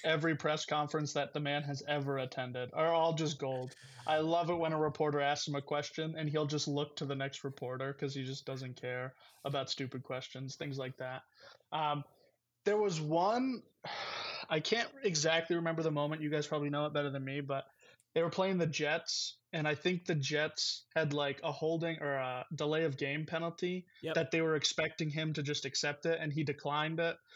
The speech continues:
Speaker 1: and it was just like this. He was just sitting on the sideline smiling. They're up, like,
Speaker 2: Because,
Speaker 1: forty to three
Speaker 2: be-,
Speaker 1: or
Speaker 2: because
Speaker 1: something.
Speaker 2: it waste-, it was wasting, 'cause, because he declined
Speaker 1: Yeah.
Speaker 2: it, it ended up running off, like, forty more seconds. So he was
Speaker 1: <laughs>
Speaker 2: playing chess to everybody's checkers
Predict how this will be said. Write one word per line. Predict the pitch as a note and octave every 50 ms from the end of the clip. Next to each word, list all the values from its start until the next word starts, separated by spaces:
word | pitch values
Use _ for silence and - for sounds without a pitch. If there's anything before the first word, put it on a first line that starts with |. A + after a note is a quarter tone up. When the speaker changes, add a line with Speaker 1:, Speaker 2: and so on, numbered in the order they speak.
| - - - _ -
Speaker 1:
and | D#3+ D3+
it | D3 C#3+
was | D3 D3+ C#3+ C#3
just | D3+ D3 - -
like | C#3 C#3 C#3
this. | - D3 C#3+ C#3
He | - E3
was | E3+ D#3
just | C#3 D#3+ - -
sitting | E3+ D3+ D3+
on | D3+ D3
the | D3 C#3+
sideline | - - C#3+ C#3+ C#3+ C#3 C#3+ C#3+ C#3+ C#3+
smiling. | - - - C#3+ C#3 C#3 C#3 C#3+ C#3+ C#3 C#3+ C#3+
They're | C#3+ C#3+ C#3 C#3+
up, | C#3 - D3
like, | C#3 C3+ G#3
Speaker 2:
Because, | F#3 - A#3 A3
Speaker 1:
forty | D3 C#3 C#3 C#3 C#3 C3+
to | C3+ C#3 - -
three | F3+ - A3+ -
Speaker 2:
be-, | C#3+ C#3+ C#3+
Speaker 1:
or | D3
Speaker 2:
because | - A3+ A#3 - C#3 A3 A3 G#3
Speaker 1:
something. | A3+ A3+
Speaker 2:
it | G#3+
waste-, | G3+ G#3 G#3+ A3+ - - -
it | - G3
was | G3+ G3+ F3+
wasting, | F3+ G#3 G#3 G#3+ G3+ - A3+ G#3+ G#3 F#3+ D3+ D#3
'cause, | - G3 F3+ D#3+
because | D#3+ E3 F#3 E3+ G3+ G#3+ G3+
he | A3+ G#3+
declined | F#3+ F3+ F3 - F#3 F#3 F#3 F#3+ F#3 -
Speaker 1:
Yeah. | F3+
Speaker 2:
it, | F3+ E3+
it | F3+ F3+
ended | F#3 F#3 F3+ F3+ F3
up | F3 E3 D#3
running | E3+ E3 E3+ E3+ E3+
off, | D#3+ D#3+ C#3+
like, | E3 D#3 -
forty | - - D#3+ D#3+ D#3+ D#3+
more | E3 E3 D#3+ D#3
seconds. | C#3+ - - D3+ D3 - D#3+ D3+ C#3 -
So | D#3 D3+ D3 C3+ - - - - - -
he | - D#3 - G3
was | A3 A3 -
Speaker 1:
<laughs> | -
Speaker 2:
playing | - A3 G#3+ G#3 G3 F3+
chess | - - - G3 F3+ F3 - -
to | G3+ E3
everybody's | D#3+ E3+ F3+ F3+ E3 F3 E3+ F3 D#3 -
checkers | - - - E3 E3 - - G3 F#3+ F#3+ F#3